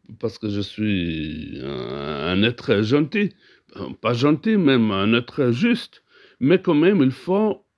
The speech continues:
rester avec les notions de ce qu'on a vu dans la paracha de la semaine dernière.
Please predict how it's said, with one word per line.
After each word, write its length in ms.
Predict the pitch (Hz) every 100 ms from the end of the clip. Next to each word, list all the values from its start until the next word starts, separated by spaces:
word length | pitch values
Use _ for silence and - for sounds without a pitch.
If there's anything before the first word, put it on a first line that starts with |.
| _ _
rester 600 | - 127 156 165 - 220
avec 380 | 214 139 123 151
les 120 | 151
notions 540 | 143 131 131 170 170 143
de 300 | 120 135 127
ce 200 | - 160
qu'on 300 | 156 139 117
a 140 | 117
vu 300 | 110 139 139
dans 200 | 113 127
la 140 | 127 123
paracha 380 | 104 107 123
de 80 | 117
la 60 | 101
semaine 320 | 120 113 113
dernière. 520 | 98 95 107 156 185